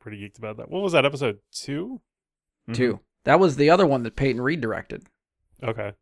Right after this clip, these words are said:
Speaker 2: Peyton Reed directed the fina-, the finale also. So Peyton Reed's getting some work.
Speaker 1: <laughs>
Speaker 2: Uh, Mike, anything else you wanna touch on?
Speaker 3: Um,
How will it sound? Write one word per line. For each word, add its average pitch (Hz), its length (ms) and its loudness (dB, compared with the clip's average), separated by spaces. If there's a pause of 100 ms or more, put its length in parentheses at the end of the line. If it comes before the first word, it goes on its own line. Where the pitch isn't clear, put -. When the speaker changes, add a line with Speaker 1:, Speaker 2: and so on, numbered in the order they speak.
(480)
Speaker 2:
Peyton 131 220 -2
Reed 139 160 0
directed 123 320 0
the 107 60 -6
fina-, 127 480 -2
the 113 160 0
finale 135 440 -2 (160)
also. 120 340 -6 (1300)
So 90 200 -6
Peyton 160 260 0
Reed's 165 180 0
getting 123 160 -4
some 78 180 -10
work. 127 260 0 (640)
Speaker 1:
<laughs> 123 80 -4 (3000)
Speaker 2:
Uh, 120 300 2
Mike, 139 220 4
anything 139 220 2
else 139 140 2
you 143 60 0
wanna 139 640 4 (100)
touch 147 200 2
on? 160 180 2 (800)
Speaker 3:
Um, 175 440 0